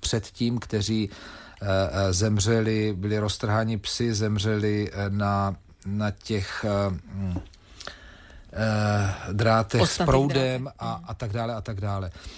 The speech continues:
Speaker 1: Ale abych řekl ještě podstatu. Němci k tomu přistoupili tak, eh, že vinu mají nejenom ti, kdo stříleli, ale také, kdo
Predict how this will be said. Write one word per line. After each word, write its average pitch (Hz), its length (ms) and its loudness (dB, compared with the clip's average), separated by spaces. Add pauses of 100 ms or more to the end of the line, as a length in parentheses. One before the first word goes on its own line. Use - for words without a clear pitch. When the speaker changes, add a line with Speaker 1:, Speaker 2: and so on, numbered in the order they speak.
(100)
Speaker 1:
Ale 151 160 0
abych 160 320 2
řekl 175 200 0
ještě - 220 0
podstatu. 135 600 -2 (240)
Němci 175 380 -2
k 175 60 -8
tomu 170 460 -2
přistoupili 156 640 -2
tak, 123 600 -4
eh, 123 400 -4 (240)
že 120 680 0 (680)
vinu 143 440 2
mají 139 480 0 (100)
nejenom 127 520 0
ti, 127 240 0
kdo 113 420 -2
stříleli, 143 640 0
ale 120 180 0
také, 120 580 -2
kdo 110 560 0